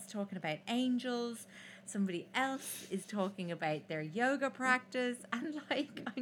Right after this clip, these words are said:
just, all I want is some, actually, all I want is that video that you sent me during the week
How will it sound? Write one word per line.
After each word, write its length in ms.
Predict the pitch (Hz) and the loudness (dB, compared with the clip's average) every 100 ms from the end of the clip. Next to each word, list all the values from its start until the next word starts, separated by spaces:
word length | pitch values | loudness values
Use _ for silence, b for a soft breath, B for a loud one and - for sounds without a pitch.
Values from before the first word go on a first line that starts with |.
| 247 | -4
just, 480 | 254 262 269 - B B B B B - | -2 -2 -2 -8 B B B B B 0
all 320 | 240 285 320 | 4 6 6
I 100 | 302 | 4
want 520 | 254 185 180 170 170 - | 4 4 4 2 -4 -6
is 180 | 165 151 | -6 -4
some, 520 | 196 180 180 175 170 B B B B - - 196 | 0 0 0 -2 -6 B B B B -20 4 8
actually, 400 | 240 - 220 196 | 8 6 2 4
all 220 | 202 247 | 4 6
I 80 | 247 | 4
want 260 | 196 185 | 2 2
is 100 | 196 160 | 0 0
that 220 | 147 151 | 0 0
video 440 | 185 175 139 131 151 | -2 -2 -2 -4 -6
that 120 | 147 | -4
you 320 | 190 214 262 | -2 -2 -4
sent 360 | - 233 240 196 | -4 -4 -2 -2
me 100 | 196 | -2
during 300 | 190 190 202 | -2 -2 -2
the 60 | 185 | -2
week 320 | 147 151 | -2 -4